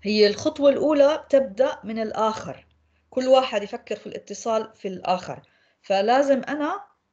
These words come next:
أسعى، أنا شخصيًا أسعى لإني أفهمك، تمام؟ So seek first to understand، أفهم الآخر، وبت-، وبالتالي شو بصير؟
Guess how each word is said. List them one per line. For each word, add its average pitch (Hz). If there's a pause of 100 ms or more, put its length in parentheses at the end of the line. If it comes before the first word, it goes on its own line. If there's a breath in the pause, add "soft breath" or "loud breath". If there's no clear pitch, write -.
(120)
أسعى، 208 (260)
أنا 190
شخصيًا 202 (180)
أسعى 190
لإني 190
أفهمك، 151 (540)
تمام؟ 180 (320 loud breath)
So 196
seek 302
first 285
to 208
understand، 196
أفهم 247
الآخر، - (800)
وبت-، 214
وبالتالي 226
شو 277
بصير؟ 233